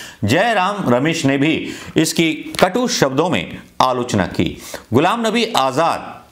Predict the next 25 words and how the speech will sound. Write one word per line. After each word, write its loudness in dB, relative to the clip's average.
को 2
पद्मश्री 0
जो 2
था, 0
अ, 2
उन्होंने 2
स्वीकार 0
कर 0
लिया, 0
लेकिन 2
दूसरी 2
तरफ 0
बुद्धदेव, 0
अ, 0
आचार्य 2
जो 2
थे -2
उनको 2
भी 0
भैया 2
पद्मश्री 0
दिया 2
गया 2
था, 0
लेकिन 0